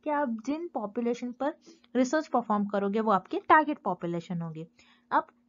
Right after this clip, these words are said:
टारगेट पॉपुलेशन के बाद आपका नेक्स्ट स्टेप होता है सैंपलिंग फ्रेम। अब सैंपलिंग फ्रेम क्या होता है,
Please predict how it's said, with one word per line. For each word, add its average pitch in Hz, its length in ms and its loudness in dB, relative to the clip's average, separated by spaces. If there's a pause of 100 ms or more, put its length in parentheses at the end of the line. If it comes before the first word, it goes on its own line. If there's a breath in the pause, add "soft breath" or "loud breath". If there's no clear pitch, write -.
टारगेट 247 320 2
पॉपुलेशन 294 560 -2
के 294 60 -6
बाद 294 100 -2
आपका 285 220 -4
नेक्स्ट 254 420 -4
स्टेप 247 300 -4
होता 202 200 -6
है 202 180 -2
सैंपलिंग 202 680 -4 (1700)
फ्रेम। 185 420 -2 (580 soft breath)
अब 233 80 -2
सैंपलिंग 254 540 2
फ्रेम 349 300 -2
क्या 330 180 -2
होता 302 200 0
है, 294 240 -2